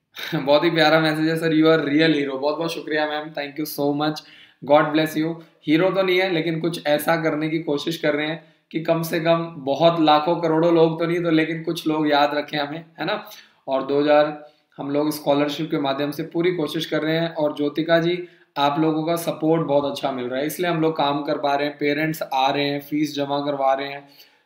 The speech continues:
तो इस बार दो हज़ार इक्कीस में हम लोग one hundred students को बिल्कुल free of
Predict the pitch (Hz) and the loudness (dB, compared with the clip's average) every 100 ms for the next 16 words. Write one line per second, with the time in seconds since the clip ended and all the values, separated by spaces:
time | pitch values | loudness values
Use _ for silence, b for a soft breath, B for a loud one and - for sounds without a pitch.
0 | _ 143 143 143 151 151 143 147 147 143 | _ 0 0 -2 -4 -4 0 0 0 -2
1 | 139 147 143 - 151 165 147 139 147 143 | 0 0 0 -4 -6 -6 -8 -4 -4 -6
2 | - - 160 175 160 143 143 151 - - | -14 -2 -2 -2 -4 -6 -4 -4 -6 -8
3 | 139 139 139 147 143 156 180 175 160 147 | -6 -6 -6 -8 -6 -4 -2 -4 -4 0
4 | 151 147 | 2 2